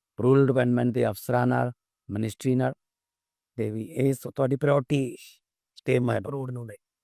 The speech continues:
Speaker 1: ਅਸੀਂ ਪਚਾਸੀ ਸੌ ਕਰੋੜ ਸਾਡਾ ਬਣਦਾ। ਅਸੀਂ ਪਹਿਲੀ ਕਿਸ਼ਤ ਹੀ ਜਾਰੀ ਕਰ ਦਿਓ, ਅਸੀਂ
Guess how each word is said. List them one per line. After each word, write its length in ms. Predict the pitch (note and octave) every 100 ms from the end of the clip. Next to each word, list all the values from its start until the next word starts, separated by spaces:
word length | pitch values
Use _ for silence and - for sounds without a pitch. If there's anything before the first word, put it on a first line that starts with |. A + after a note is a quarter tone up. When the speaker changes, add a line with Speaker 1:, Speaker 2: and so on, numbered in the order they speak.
| C3
Speaker 1:
ਅਸੀਂ 160 | -
ਪਚਾਸੀ 400 | F3+ E3+ D#3 D3+
ਸੌ 180 | D#3 E3+
ਕਰੋੜ 240 | D#3 E3+ D#3+
ਸਾਡਾ 280 | D3+ C3
ਬਣਦਾ। 340 | B2+ A#2 F#2 - - _ _ _ _ _
ਅਸੀਂ 280 | - D#3 E3+ D#3
ਪਹਿਲੀ 260 | D3 E3
ਕਿਸ਼ਤ 280 | D3 D#3 -
ਹੀ 80 | F#3
ਜਾਰੀ 260 | D#3 C#3+
ਕਰ 180 | C3 B2
ਦਿਓ, 160 | B2 C#3 - _ _ _ -
ਅਸੀਂ 120 | C3+